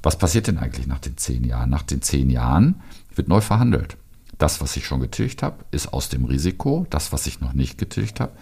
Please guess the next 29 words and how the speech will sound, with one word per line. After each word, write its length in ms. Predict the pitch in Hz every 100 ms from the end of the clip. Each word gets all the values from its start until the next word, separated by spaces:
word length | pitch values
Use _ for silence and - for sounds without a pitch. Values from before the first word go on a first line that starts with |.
| - -
wird 160 | 76
neu 160 | 71 76
verabredet. 640 | - 65 - - - - - - - - -
Dafür 340 | 65 71 -
gibt 260 | 85 76 -
es 120 | 98
einen 260 | - 69 73
neuen 280 | 71 90 101
Zins. 400 | - 58 - - - - -
Sind 260 | - 78
die 100 | 78
Zinsen 380 | 73 78 71 69
bis 160 | - -
dahin 240 | 62 64
gestiegen, 540 | 64 - 78 92 131 - - -
muss 200 | 71 -
ich 120 | -
für 160 | - 69
den 320 | 69 65 - - -
verbleibenden 760 | - 57 58 60 85 104 104
Teil, 360 | - 69 85 98
also 200 | 65 62
einen 160 | 62
höheren 300 | 65 71 71
Zinssatz 460 | - 78 - 87 -
zahlen, 320 | 92 92 117 - - - - -
als 200 | 73 -
für 180 | 78
den, 320 | 73 80 76